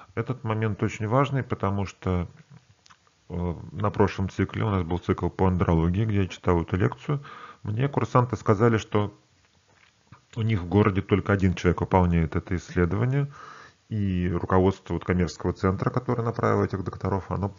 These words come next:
сказало, что вы обязаны узнать в Москве, как же, вот как выполняется узи полового члена, мы тоже должны это делать. И они показали протокол исследования, и в этом протоколе все замеры производились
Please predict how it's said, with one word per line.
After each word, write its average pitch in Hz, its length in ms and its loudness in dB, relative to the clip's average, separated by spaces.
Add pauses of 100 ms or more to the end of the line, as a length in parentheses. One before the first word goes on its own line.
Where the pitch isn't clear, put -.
(140)
сказало, 92 380 -2
что 87 120 -8
вы 87 100 0
обязаны 98 520 0
узнать 87 420 0
в - 20 -20
Москве, 90 460 0
как 92 360 2
же, 78 300 -4
вот 85 160 -8
как - 280 -2
выполняется 85 800 0
узи 82 220 -4
полового 82 320 0
члена, 98 240 0
мы 90 140 2
тоже 92 320 4
должны 85 320 0
это 85 220 -2
делать. 78 300 -8 (540)
И 113 80 2
они 127 180 2
показали 113 500 2
протокол 107 540 2
исследования, 110 680 0
и 95 280 -2
в 87 180 2
этом 123 240 2
протоколе 117 600 0
все 95 360 -4
замеры 104 440 0
производились 90 760 -2